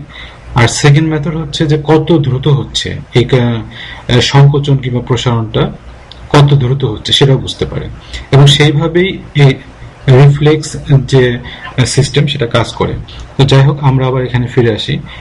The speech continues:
এই স্পিন্ডেলের ভিতর যে সেন্সরি নার্ভটা আছে, সেই নার্ভটা সংকোচন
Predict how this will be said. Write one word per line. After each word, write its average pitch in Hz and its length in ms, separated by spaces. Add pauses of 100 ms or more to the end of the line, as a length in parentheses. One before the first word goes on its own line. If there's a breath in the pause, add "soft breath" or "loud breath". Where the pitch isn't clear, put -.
(100)
এই 135 140
স্পিন্ডেলের 156 580
ভিতর 156 260
যে 156 100
সেন্সরি 143 480
নার্ভটা 123 380
আছে, 123 260
সেই 127 200
নার্ভটা 117 500 (1200 loud breath)
সংকোচন 143 640